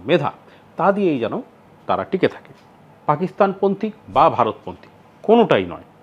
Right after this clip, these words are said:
ঘোষণাপত্রের এক পর্যায়ে তখন নাহিদ ইসলাম বলেছেন অর্থনীতির কথা, বাংলাদেশে কেমন অর্থনীতি চায়। সেখানে সে বলছেন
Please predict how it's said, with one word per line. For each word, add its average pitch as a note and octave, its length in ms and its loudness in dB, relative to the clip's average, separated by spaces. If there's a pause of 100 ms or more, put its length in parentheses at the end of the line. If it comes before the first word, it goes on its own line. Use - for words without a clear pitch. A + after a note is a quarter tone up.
(340)
ঘোষণাপত্রের G3 720 0 (160)
এক B2+ 140 -4
পর্যায়ে C#3 360 -6 (800)
তখন F#3 240 0 (320)
নাহিদ D#3 280 -2
ইসলাম G#2 300 -6
বলেছেন A#2 340 -2 (180)
অর্থনীতির - 520 -2
কথা, - 180 -8 (360)
বাংলাদেশে B2+ 540 2 (140)
কেমন C3+ 220 4 (140)
অর্থনীতি A#2+ 380 -2
চায়। - 240 -10 (420)
সেখানে D#3+ 220 0 (120)
সে E3 80 -2 (400)
বলছেন F3 280 4